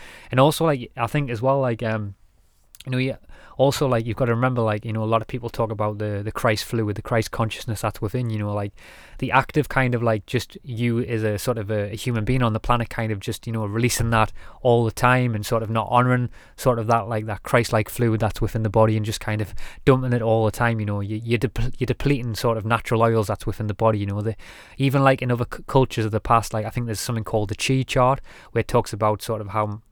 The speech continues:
uh, mascul-, masculinity's ability to kind of, like, um,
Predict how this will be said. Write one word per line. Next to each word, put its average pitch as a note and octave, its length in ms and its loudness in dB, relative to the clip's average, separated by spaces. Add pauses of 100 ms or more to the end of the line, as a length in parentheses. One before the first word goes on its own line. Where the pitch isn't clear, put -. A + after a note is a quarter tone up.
(160)
uh, G#2 220 -4 (560)
mascul-, B2+ 520 0
masculinity's A#2+ 680 0
ability A#2 360 2
to - 140 -10
kind A2 240 -4
of, G#2 100 -4
like, G2+ 360 -6
um, G2+ 340 -6